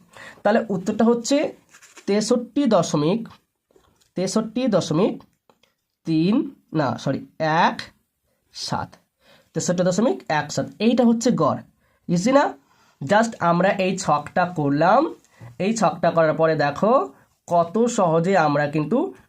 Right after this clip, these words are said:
গড় নির্ণয় করতে পারলাম। বুঝতে পেরেছো? এএম কোনটা ধরেছিলাম, summation এফএক্স কোনটা বের করলাম, এটা, এইচ হচ্ছে ওদের হাই কতটা রয়েছে, মানে ডিসট্যান্স কতটা রয়েছে, ওটা এন মান হচ্ছে এই নম্বরটা, এইটুকুটা রয়েছে গড়। এইবার আমাদের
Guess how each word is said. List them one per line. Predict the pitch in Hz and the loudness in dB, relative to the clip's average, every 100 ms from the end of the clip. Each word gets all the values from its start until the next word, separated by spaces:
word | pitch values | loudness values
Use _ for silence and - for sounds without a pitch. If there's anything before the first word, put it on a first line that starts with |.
| 139 | -4
গড় | 147 143 | 0 0
নির্ণয় | 135 135 127 | 0 0 -2
করতে | 131 - | -4 -2
পারলাম। | 277 151 117 85 - _ _ _ _ _ _ - 175 | -2 0 -2 -4 -12 _ _ _ _ _ _ -8 -6
বুঝতে | 202 277 | 0 2
পেরেছো? | 269 185 185 | 4 2 2
এএম | 196 214 208 | 0 0 0
কোনটা | 214 208 | 2 2
ধরেছিলাম, | 208 214 202 | 2 0 2
summation | 196 190 196 190 | 2 2 0 0
এফএক্স | 208 208 | -2 -4
কোনটা | 208 208 | -2 0
বের | 202 | 0
করলাম, | 208 196 196 175 | 0 0 0 0
এটা, | 180 214 226 - - - 175 | 2 2 -2 -12 -20 -6 -2
এইচ | 190 | -2
হচ্ছে | 202 208 | -2 -2
ওদের | 202 202 165 | 0 0 -2
হাই | 165 160 175 175 | 0 0 2 2
কতটা | 175 190 196 | 0 2 2
রয়েছে, | 196 190 | 2 0
মানে | 170 160 | 0 0
ডিসট্যান্স | 156 160 196 196 | -2 -2 -2 -2
কতটা | 202 202 196 | -2 -2 0
রয়েছে, | 196 190 196 | -2 0 0
ওটা | 190 226 226 165 | 2 2 2 0
এন | 165 165 | 2 2
মান | 170 | 2
হচ্ছে | 175 214 | 0 0
এই | 160 | 0
নম্বরটা, | 123 117 113 143 - _ - - - - 202 | 0 -2 -6 -12 -18 _ -20 -20 -20 -4 0
এইটুকুটা | 220 220 226 233 240 | 0 2 2 4 4
রয়েছে | 262 254 311 453 _ _ _ 135 139 | 4 2 0 -2 _ _ _ -6 -2
গড়। | 131 - - - - - 233 | -2 -2 -10 -20 -14 -2 2
এইবার | 285 302 | 4 4
আমাদের | 285 269 | 4 4